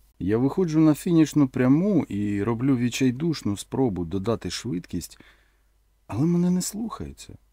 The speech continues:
Я не впораюсь із власним тілом, таке відчуття, що хтось пройшовся по м'язам і ржавим рубанком. Фініш. Я добіг до фінішу.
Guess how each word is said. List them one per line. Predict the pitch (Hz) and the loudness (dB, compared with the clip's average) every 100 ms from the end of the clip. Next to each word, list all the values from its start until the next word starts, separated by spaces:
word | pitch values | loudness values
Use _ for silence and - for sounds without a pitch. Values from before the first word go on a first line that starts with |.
| _ _ _ _ _ _ _ _ _ _ _ | _ _ _ _ _ _ _ _ _ _ _
Я | - 76 87 | -18 -10 -8
не | 87 | -8
впораюсь | 90 - 185 170 110 - | -10 -6 -2 0 0 -4
із | 90 | -10
власним | 95 135 147 131 117 | -6 -6 -4 -4 -4
тілом, | - 165 165 85 - | -6 -6 -6 -6 -8
таке | - - 101 | -12 -8 -8
відчуття, | 101 - 101 151 | -6 -8 -6 -4
що | 139 104 | -4 -6
хтось | - 123 - _ _ _ _ - | -4 -4 -6 _ _ _ _ -2
пройшовся | 120 113 - 156 139 - | 0 0 0 0 0 -2
по | 107 110 | -4 -4
м'язам | 104 127 160 135 123 - | -2 -2 -2 -2 -2 0
і | 117 | -4
ржавим | 101 110 139 127 120 | -4 -4 -2 -2 -4
рубанком. | 120 131 92 69 69 - 67 _ _ _ _ _ _ _ | -4 -6 -8 -10 -14 -18 -18 _ _ _ _ _ _ _
Фініш. | - 90 82 76 69 - - _ _ _ _ _ _ _ | -10 -6 -6 -8 -12 -16 -20 _ _ _ _ _ _ _
Я | - 92 | -8 -4
добіг | 104 147 208 95 | 0 0 0 -2
до | 175 | -4
фінішу. | - 107 78 73 - - | -4 -6 -4 -8 -14 -20